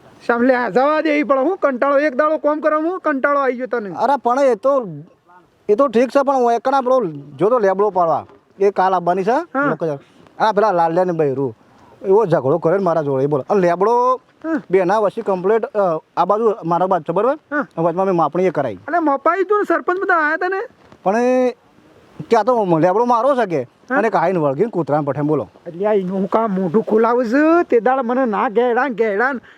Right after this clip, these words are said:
Speaker 1: શેવું બોલા, હું એકદમ ભૂલી ચૂકી, રસ્તા થઈને નીકળ્યો ને,
Speaker 2: હમ.
Speaker 1: મારે થોડું પોણી હતું, રેલો લેવા જતો તો તે રાડામ થઈને નીકળ્યો તે મારે જેમ તેમ બોલા મને તો.
Speaker 2: તો લાલ્યો આવ્યો તો એનું એ ના હોભળે,
Speaker 1: હા.
Speaker 2: અને મને તો જેમ તેમ બોલા બોલો.
Speaker 1: અરે મને આ વાઘુભાઈ એ દાડા આજે વાઘુભાઈ નો કશું ના હેઠા બોલો,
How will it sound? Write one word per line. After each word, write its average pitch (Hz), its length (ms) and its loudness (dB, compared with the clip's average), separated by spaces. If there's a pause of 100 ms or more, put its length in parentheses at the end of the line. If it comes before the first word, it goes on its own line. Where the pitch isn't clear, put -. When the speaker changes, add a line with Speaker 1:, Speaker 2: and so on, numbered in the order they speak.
(140)
Speaker 1:
શેવું 285 240 2
બોલા, 269 240 2
હું 302 160 0
એકદમ 294 320 0
ભૂલી 226 260 0
ચૂકી, 302 320 0
રસ્તા 277 340 0
થઈને 302 240 0
નીકળ્યો 330 220 0
ને, 392 240 -2
Speaker 2:
હમ. 170 120 -2 (220)
Speaker 1:
મારે 294 320 0
થોડું 320 220 0
પોણી 311 320 2
હતું, 302 280 0
રેલો 277 260 2
લેવા 294 220 0
જતો 277 240 -2
તો 294 120 -4
તે 285 160 0 (360)
રાડામ 302 340 0
થઈને 311 180 2
નીકળ્યો 302 320 2
તે 262 100 0
મારે 262 280 -2
જેમ 208 280 -2
તેમ 381 220 -2
બોલા 294 200 2
મને 233 200 -4
તો. 165 120 -2
Speaker 2:
તો 160 60 2
લાલ્યો 147 380 0
આવ્યો 185 160 0
તો 208 80 -4
એનું 151 280 0
એ 180 40 2
ના 180 100 0
હોભળે, 165 300 0 (360)
Speaker 1:
હા. 254 160 -2 (100)
Speaker 2:
અને 165 120 -4
મને 160 120 -2
તો 185 120 2
જેમ 143 340 -2
તેમ 165 200 0
બોલા 160 200 2
બોલો. 170 160 0
Speaker 1:
અરે 247 120 2
મને 220 340 -2
આ 240 40 2
વાઘુભાઈ 214 380 0
એ 233 80 4
દાડા 226 160 2
આજે 247 180 -2
વાઘુભાઈ 247 540 0
નો 381 120 2
કશું 320 280 0
ના 320 80 2
હેઠા 269 280 0
બોલો, 311 200 0